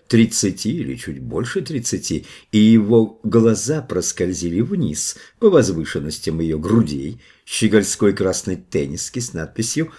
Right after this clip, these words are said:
«Богатая сучка», виднеющейся из-под горностаевого пальто. Ему показалось, что ее груди стоят торчком, как если бы смертельная опасность придавала больше оборотов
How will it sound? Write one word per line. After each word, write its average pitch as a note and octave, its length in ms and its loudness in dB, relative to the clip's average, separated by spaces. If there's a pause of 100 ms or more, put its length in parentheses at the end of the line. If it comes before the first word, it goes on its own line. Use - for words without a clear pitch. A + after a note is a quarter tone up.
(160)
«Богатая E2 960 -2
сучка», - 720 -2 (300)
виднеющейся F#2 1080 0 (120)
из-под G2+ 380 0
горностаевого E2+ 920 -2
пальто. E2 760 -4 (380)
Ему G2 300 2
показалось, G#2+ 720 -2 (260)
что - 280 2
ее A#2 440 6
груди G2+ 640 -2
стоят - 560 -4
торчком, - 720 -2 (280)
как - 200 -2
если F2 240 -2
бы E2 200 -2 (180)
смертельная F#2 760 2
опасность - 640 -8 (240)
придавала G2+ 520 4
больше G2 320 0
оборотов G2+ 640 0